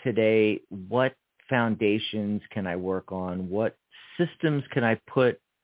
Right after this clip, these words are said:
in place that will handle, uh,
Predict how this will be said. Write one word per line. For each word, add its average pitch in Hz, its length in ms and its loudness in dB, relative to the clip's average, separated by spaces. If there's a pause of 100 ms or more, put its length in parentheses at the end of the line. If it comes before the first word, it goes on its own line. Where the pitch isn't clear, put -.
(580)
in 120 240 2 (120)
place 123 380 4 (300)
that 107 320 2
will 98 600 0 (480)
handle, 113 840 0 (920)
uh, 92 320 0